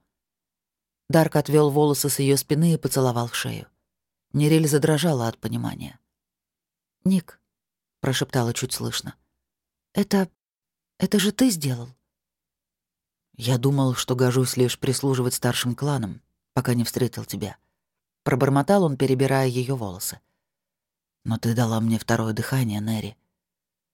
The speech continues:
От того, как он произнёс её имя, у Нериль перехватило дыхание. И очень не кстати вспомнился Арген. Он ведь тоже звал её Нери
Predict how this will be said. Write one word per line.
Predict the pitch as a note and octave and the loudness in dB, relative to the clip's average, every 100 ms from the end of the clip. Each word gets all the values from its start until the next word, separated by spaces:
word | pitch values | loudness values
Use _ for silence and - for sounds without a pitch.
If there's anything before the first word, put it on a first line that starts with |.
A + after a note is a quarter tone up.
| _ _ _ | _ _ _
От | C#3+ - | -4 0
того, | E3 G#3+ | 2 2
как | G#3+ G#3 | 2 2
он | F#3+ | 2
произнёс | F#3 F3 F3 G3 - | 2 2 2 0 2
её | F3+ E3+ | 0 0
имя, | - A3 F#3 C#3+ | 2 4 4 2
у | D#3 | 2
Нериль | E3 F3 F#3 | 4 6 4
перехватило | E3+ D#3+ D3 C#3 C3+ C3 | 2 0 0 0 0 -2
дыхание. | C3+ A#2+ G#2 G2 G2+ _ _ _ _ - | -4 -6 -10 -12 -20 _ _ _ _ 0
И | E3+ | 4
очень | A3 A3+ G#3 | 4 6 4
не | G3 | 4
кстати | - - G#3+ F3+ | 0 0 0 -2
вспомнился | - F#3 F3+ F#3+ F3 F#3+ - | 0 2 2 2 0 -4 -2
Арген. | C3+ A2+ A2+ A2+ - _ _ _ _ | -4 -4 -10 -18 -20 _ _ _ _
Он | D3+ | 0
ведь | C3+ C3 - | 0 -2 2
тоже | D3+ E3 | 2 2
звал | C#3+ D3 C#3 | 2 2 2
её | B2+ B2+ | 2 2
Нери | B2 A#2 A2+ | 2 0 -4